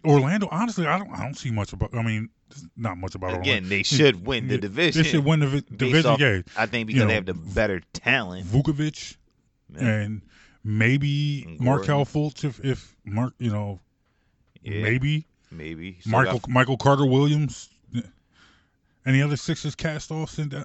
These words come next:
Speaker 1: down there?
Speaker 2: Nah.
Speaker 1: Any Sixers first round pick cast off?
Speaker 2: Nah.
Speaker 1: Nerlens Noel down there?
Speaker 2: Nah.
Speaker 1: What about, uh,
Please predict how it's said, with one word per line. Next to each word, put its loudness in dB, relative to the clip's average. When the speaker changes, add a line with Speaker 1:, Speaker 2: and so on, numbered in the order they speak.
Speaker 1:
down 0
there? -6
Speaker 2:
Nah. -6
Speaker 1:
Any 0
Sixers -6
first -6
round -4
pick -6
cast -6
off? -8
Speaker 2:
Nah. -6
Speaker 1:
Nerlens 4
Noel 2
down -2
there? -4
Speaker 2:
Nah. -16
Speaker 1:
What -2
about, 0
uh, 2